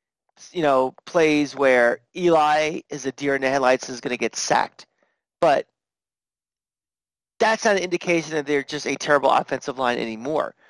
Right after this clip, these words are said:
When you're seeing it once a series, that's when you start to f-, get frightened.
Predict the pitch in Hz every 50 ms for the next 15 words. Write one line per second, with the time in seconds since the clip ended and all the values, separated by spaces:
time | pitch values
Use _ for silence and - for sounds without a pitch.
0 | _ _ _ _ - 170 196 233 240 - - - 220 214 196 180 165 151 - -
1 | 156 147 156 196 202 196 - 151 131 - - - 196 226 233 185 123 107 110 110
2 | 107 - - - _ _ _ _ - 196 202 - - 170 151 143 135 127 - -
3 | 143 135 - - 117 - _ _ - 123 117 123 - - - 165 160 165 139 52
4 | -